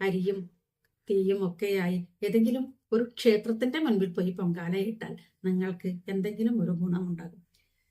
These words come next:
യു-, YouTube-ൽ വന്ന് എനിക്ക് പൊങ്കാല ഇട്ടത് കൊണ്ട് ഒരു ഗുണവും നിങ്ങൾക്ക് കിട്ടില്ല കേട്ടോ. എനിക്ക് മാത്രമാണ്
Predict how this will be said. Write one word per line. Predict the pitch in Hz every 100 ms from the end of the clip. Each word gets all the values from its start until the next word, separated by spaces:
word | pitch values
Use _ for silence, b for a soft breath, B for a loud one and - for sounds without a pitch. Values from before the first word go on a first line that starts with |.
| _ -
യു-, | 196 185 -
YouTube-ൽ | 196 180 220 226 233 240
വന്ന് | 208 190 196 190
എനിക്ക് | 196 208 -
പൊങ്കാല | 277 196 170 185 208
ഇട്ടത് | 190 175 180 180
കൊണ്ട് | 190 233 - - - -
ഒരു | 190
ഗുണവും | 180 185 190 180 208
നിങ്ങൾക്ക് | 196 180 180 180
കിട്ടില്ല | 220 175 - 170 165 - _
കേട്ടോ. | - 175 185 - - _ b b b _
എനിക്ക് | 202 202 180 220
മാത്രമാണ് | 214 - 196 180